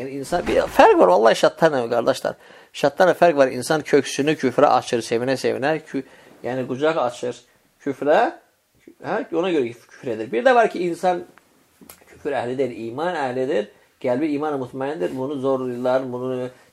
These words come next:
təcavüz edirlər, buna ikrah elətdirirlər, qəlbi iman mutmain olduğu halda küfr eləməyə vadar olur imandan sonra, onun küfrü bağışlanır. Bir nasıl Qur'an, Ən-Nəhl surəsi, neçinci ayət-i kərimə?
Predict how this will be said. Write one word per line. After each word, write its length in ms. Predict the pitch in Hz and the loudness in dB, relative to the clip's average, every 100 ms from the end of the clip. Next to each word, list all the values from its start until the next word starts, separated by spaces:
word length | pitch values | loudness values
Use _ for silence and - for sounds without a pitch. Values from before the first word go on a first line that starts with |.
| - | -6
təcavüz 420 | 123 123 127 135 | -2 0 -2 -2
edirlər, 420 | 131 127 127 123 | -4 -2 0 0
buna 160 | 127 135 | -2 -8
ikrah 400 | 123 120 135 131 | -8 -4 -4 -2
elətdirirlər, 840 | 135 131 - 139 135 92 107 104 - - | -2 -4 -6 -6 -2 0 2 0 -4 -6
qəlbi 320 | 123 123 - 135 | -6 -6 -12 -10
iman 300 | 143 147 123 | -8 -8 -10
mutmain 440 | 113 - 120 113 | -12 -14 -12 -8
olduğu 440 | 104 113 110 147 156 | -6 -6 -6 -6 -4
halda 460 | 147 151 147 156 190 226 - _ _ _ _ | -2 -2 -2 0 0 0 -6 _ _ _ _
küfr 280 | 139 127 131 110 | -10 -6 -6 -6
eləməyə 420 | 110 110 113 113 107 | -8 -8 -6 -6 -4
vadar 400 | 104 - 110 104 | -4 -4 -6 -6
olur 320 | 90 104 107 | -8 -8 -10
imandan 520 | 104 104 101 104 98 | -10 -14 -16 -16 -18
sonra, 500 | - 110 110 143 - _ _ _ | -18 -16 -12 -12 -12 _ _ _
onun 220 | 123 120 113 | -16 -16 -14
küfrü 360 | 107 110 104 | -16 -12 -10
bağışlanır. 720 | 101 101 - 107 131 139 - - | -10 -12 -16 -10 -6 -6 -6 -8
Bir 140 | 131 | 0
nasıl 340 | 180 - 202 | 2 2 2
Qur'an, 480 | 160 156 - 170 151 | 6 4 6 4 4
Ən-Nəhl 400 | 123 135 143 139 127 | 0 -2 0 -2 -2
surəsi, 440 | 131 127 - 190 | 2 2 2 0
neçinci 360 | 151 - 131 131 | 0 -4 2 2
ayət-i 200 | 117 - | 2 0
kərimə? 380 | 120 127 160 | -2 0 -4